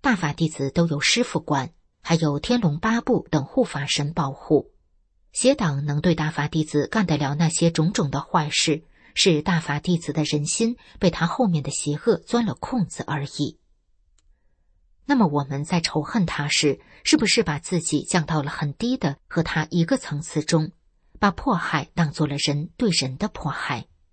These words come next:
在这种情况下，不少同修没有意识到，这种对邪党的深深的痛恨加仇恨，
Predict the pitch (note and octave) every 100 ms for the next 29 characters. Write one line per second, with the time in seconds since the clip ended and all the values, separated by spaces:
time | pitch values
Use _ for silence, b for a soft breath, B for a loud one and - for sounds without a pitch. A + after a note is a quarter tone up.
0 | _ _ _ _ _ _ _ _ _ -
1 | A#3+ A3+ D4 B3 D3+ - D3 - D#3 D3+
2 | - D3+ - b b - D4+ D3 - D3
3 | D3 - E3 E3 D#3 E3+ E3 - D3+ -
4 | C#4 D3+ B2+ _ _ b - D#4 E3+ C#3+
5 | F3 D#3 D3 D#3 D3+ D3 C3+ D3+ - A3
6 | A#3 C#4 F#3 - - F3 - - C#3 C3
7 | F3 E3+ - C#3 - - G#3